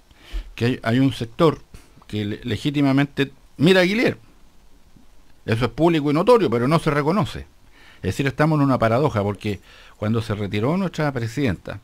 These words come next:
Isabel Allende, que, como yo lo expliqué acá varias veces, nunca lo oculté, ella ten-, reunía el apoyo de más de la mitad del Comité Central,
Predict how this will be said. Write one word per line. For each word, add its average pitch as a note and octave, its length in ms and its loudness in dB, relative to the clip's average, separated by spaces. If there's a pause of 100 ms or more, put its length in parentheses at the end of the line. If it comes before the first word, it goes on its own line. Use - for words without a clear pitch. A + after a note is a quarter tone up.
(100)
Isabel F#2 360 -6
Allende, A#2+ 420 -2 (800)
que, A2 280 -4 (320)
como E2 240 -6
yo G2 120 -2
lo A#2+ 60 0
expliqué A2+ 320 -2
acá A#2+ 200 0
varias A#2+ 280 -2
veces, A#2 280 -4
nunca A2 240 -2
lo B2 80 0
oculté, B2 420 -6 (760)
ella A2 240 -2
ten-, A#2 220 -4
reunía A#2+ 640 2
el F#2+ 80 -2
apoyo G#2 500 0
de F#2 140 -4
más A2 180 0
de A#2+ 80 -2
la A#2 100 0
mitad A2+ 280 0
del C3+ 120 -4
Comité B2+ 320 -6
Central, B2 400 -8